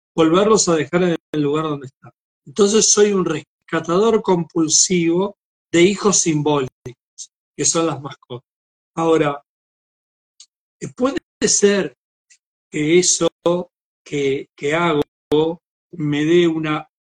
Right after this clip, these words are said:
una plenitud, pero llegó un momento que cuando abro la puerta y en el living de mi casa me reciben ocho perros y cinco gatos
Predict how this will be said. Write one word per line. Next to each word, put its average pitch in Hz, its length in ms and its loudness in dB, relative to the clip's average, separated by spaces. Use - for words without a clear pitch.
una 147 260 -6
plenitud, 143 680 0
pero 131 160 -10
llegó 139 280 -4
un 175 80 -2
momento 175 440 -2
que 127 120 -8
cuando 131 300 -8
abro 185 220 2
la 175 180 0
puerta 180 500 0
y 143 160 -2
en 131 140 -2
el 131 260 0
living 175 340 2
de 175 120 2
mi 175 140 4
casa 196 440 0
me 127 100 -10
reciben 160 520 -2
ocho 175 340 -2
perros 151 480 -2
y 127 60 -10
cinco 165 400 -2
gatos 156 540 0